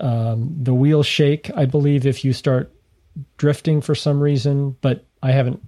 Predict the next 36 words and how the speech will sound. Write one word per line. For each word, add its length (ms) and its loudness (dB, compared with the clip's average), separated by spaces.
observed 380 0
that. 180 -2
I've 160 -4
heard 280 -2
this. 360 -6
Uh, 240 2
the 160 0
cases 580 -2
where 200 2
it's 200 -2
not 320 0
so 220 -2
good 380 -4
is, 540 0
the 160 -2
ones 200 2
I've 200 2
observed, 480 0
let's 180 -2
say 140 0
you're 180 0
coming, 540 0
you're 200 0
on 100 0
the 60 0
freeway 580 0
and 140 2
there's 160 2
a 60 2
merge. 640 -2
And 140 0
so 220 0
the, 340 0
the 220 -2
merging 500 2
lane 600 0